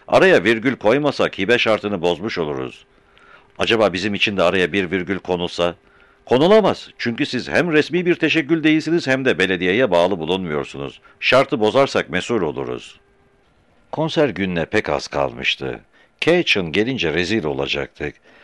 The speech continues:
Çaresizlikten Amerikan Haberler Bürosu'na gidip Rockefeller Vakfı'ndan Amerikalıların hediye ettiği piyanonun bir konser için bize de verilmesini rica edince Amerikalı katılarak güldü.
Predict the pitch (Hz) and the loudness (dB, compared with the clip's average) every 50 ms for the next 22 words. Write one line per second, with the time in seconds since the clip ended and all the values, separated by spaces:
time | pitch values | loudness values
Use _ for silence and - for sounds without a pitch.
0 | - _ _ - - 139 151 151 151 - - 156 147 147 156 - 151 147 123 80 | -20 _ _ 0 2 4 4 4 2 0 -4 -4 -2 -2 0 2 2 2 2 2
1 | 120 123 135 147 143 - 107 95 90 101 101 104 107 98 101 110 113 98 76 82 | 0 0 0 0 0 0 0 2 2 2 4 4 2 2 4 2 2 2 0 -2
2 | 80 80 73 - - 80 80 76 73 - 87 87 76 80 107 104 - 127 - - | -2 -2 -4 -4 -6 -6 -6 -4 -2 -2 -2 -2 0 -2 -2 -2 -2 -4 -2 0
3 | 139 135 113 87 78 76 67 78 78 - - 69 76 69 67 - 82 80 80 92 | 0 0 0 0 -2 0 0 0 -2 -2 -4 -8 -8 -6 -4 -4 -4 -2 -4 -2
4 | 98 104 123 147 - - 90 78 76 78 80 78 85 85 85 90 98 110 107 90 | -2 -2 -2 -2 -2 -2 -2 -2 -2 -2 -2 -2 -4 -4 -2 -2 0 0 0 -2
5 | - - 80 76 73 - 78 76 73 69 69 69 67 65 87 120 147 - - - | -4 -6 -10 -12 -10 -8 -6 -6 -6 -6 -6 -8 -6 -6 -4 -4 -6 -8 -12 -18
6 | - - - - _ - 156 175 170 - 143 156 156 151 - 170 160 151 - - | -20 -20 -20 -10 _ 4 4 4 4 2 -2 -4 -2 0 0 0 0 0 -2 -4
7 | 85 78 76 92 113 147 143 127 87 71 87 90 95 87 82 85 76 - 87 85 | -6 -8 -8 -4 -2 0 0 2 2 2 0 0 0 -2 -4 -4 -4 -4 -4 -4
8 | 85 76 80 - - 113 113 101 76 - 73 73 71 90 98 67 87 101 104 117 | -4 -4 -4 -2 0 2 2 2 2 0 -4 -4 -2 0 0 2 2 0 0 0
9 | 123 - - 95 80 73 71 - - 104 - - - 123 123 107 95 92 - 78 | -2 -2 -2 -2 -2 -2 -2 -2 -2 -2 -2 0 0 2 2 2 2 0 -2 -6
10 | 78 76 69 65 69 67 62 - | -8 -8 -6 -6 -6 -6 -6 -8